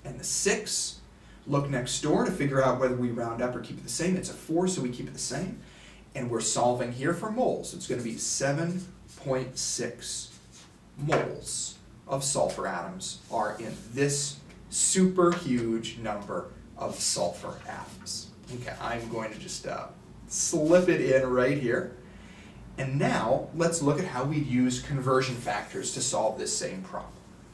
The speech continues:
Okay? Here we're gonna be starting with four point six times ten to the twenty-fourth atoms.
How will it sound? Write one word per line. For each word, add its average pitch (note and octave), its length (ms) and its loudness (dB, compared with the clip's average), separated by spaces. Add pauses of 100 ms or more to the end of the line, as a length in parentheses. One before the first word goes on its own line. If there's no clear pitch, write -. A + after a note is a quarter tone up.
Okay? - 320 -4 (680)
Here F#3+ 320 8
we're D#3+ 140 8
gonna C3+ 120 4
be A#2+ 100 0
starting - 580 -2
with - 320 -8 (280)
four F#3+ 640 4
point E3+ 380 -2
six - 600 -6
times - 520 -6
ten - 320 -10 (640)
to C#3 60 -10
the C3 100 -8
twenty-fourth - 1040 -6
atoms. - 680 -2